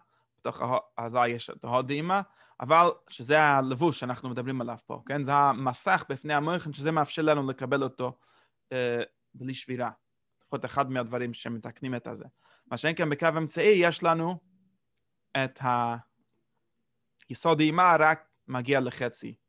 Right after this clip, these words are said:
הקו האמצעי, שזה אומר שזה הדעת, היסוד דז-, אפשר להגיד, היסוד דזה,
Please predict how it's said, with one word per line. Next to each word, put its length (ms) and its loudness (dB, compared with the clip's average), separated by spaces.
הקו 300 -8
האמצעי, 420 -8
שזה 140 -2
אומר 200 2
שזה 340 0
הדעת, 500 2
היסוד 560 -2
דז-, 360 -6
אפשר 180 -2
להגיד, 260 0
היסוד 440 0
דזה, 160 2